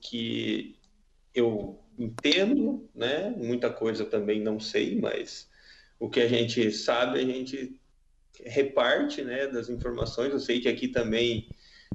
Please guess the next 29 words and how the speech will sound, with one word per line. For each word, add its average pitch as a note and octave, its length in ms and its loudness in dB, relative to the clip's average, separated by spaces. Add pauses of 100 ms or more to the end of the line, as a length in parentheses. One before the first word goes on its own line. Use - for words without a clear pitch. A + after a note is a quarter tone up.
vocês A#2+ 440 4
aí A#2+ 160 4
também A#2 260 2
são A#2 240 -2
bons B2 340 2
bebedores A#2 760 2
de - 80 -16
cervejas A2+ 720 -2
e A2+ 80 -4
entendedores A#2+ 960 2
de - 60 -12
cerveja, A#2 640 0
então B2 340 -2
eu B2+ 80 0
acredito A#2+ 540 -4
que A#2+ 420 0 (420)
nós A#2+ 220 4
quatro - 400 4
juntos A#2 380 0
aí A2+ 160 0
a A#2+ 60 0
gente B2 200 -6
consegue C3 640 0
fazer A#2+ 500 0
um, A#2+ 300 -6 (340)
um, A2+ 440 -10 (920)
um A2+ 60 4
negócio A2+ 420 6
legal. C3 440 4